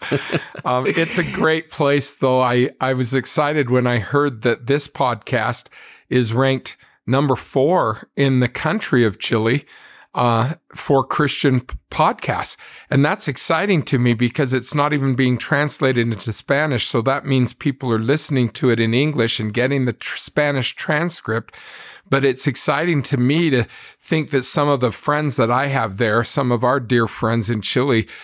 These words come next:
Speaker 2: are able to listen to this podcast. So if you're there in Chile, Feliz Navidad. Que Dios les bendiga. Que tengan un año nuevo muy feliz.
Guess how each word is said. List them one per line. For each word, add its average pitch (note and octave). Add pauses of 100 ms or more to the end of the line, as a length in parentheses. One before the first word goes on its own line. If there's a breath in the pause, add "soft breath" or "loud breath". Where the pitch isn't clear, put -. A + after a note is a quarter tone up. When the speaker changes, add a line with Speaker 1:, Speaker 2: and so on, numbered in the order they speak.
(320 loud breath)
Speaker 2:
are B2+
able B2+
to -
listen B2+
to G#2+
this A#2
podcast. B2
So A#2 (440 loud breath)
if C#3+
you're C#3
there D3
in D3+
Chile, E3+
Feliz C#3
Navidad. D#3 (560 loud breath)
Que C#3
Dios C#3
les D#3+
bendiga. D3+ (180)
Que -
tengan D3+
un C#3
año D#3+
nuevo D#3+
muy D#3+
feliz. C3